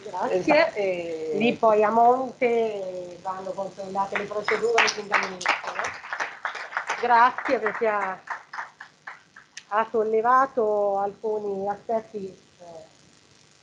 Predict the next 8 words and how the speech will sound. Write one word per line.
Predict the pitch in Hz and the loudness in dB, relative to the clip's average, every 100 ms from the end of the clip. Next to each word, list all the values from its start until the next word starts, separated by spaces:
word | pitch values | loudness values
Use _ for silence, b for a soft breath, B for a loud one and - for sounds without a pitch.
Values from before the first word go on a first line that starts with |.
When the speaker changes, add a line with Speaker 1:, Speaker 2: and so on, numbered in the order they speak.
| _ | _
Speaker 1:
interessanti | 190 - 202 208 - 339 359 - 196 - | -18 -10 -10 -10 -6 -4 -4 -8 -12 -8
che | 185 190 - - | -8 -8 -12 -16
ahimè | 190 196 233 | -8 0 2
non | 226 202 208 | 2 -2 -2
meritano | 214 214 214 214 208 | 0 2 2 2 2
magari | 208 226 247 | 4 4 4
la | 208 208 | 2 0
superficialità, | 208 214 208 214 214 208 208 233 214 226 226 | 0 0 0 -2 0 0 2 4 6 6 6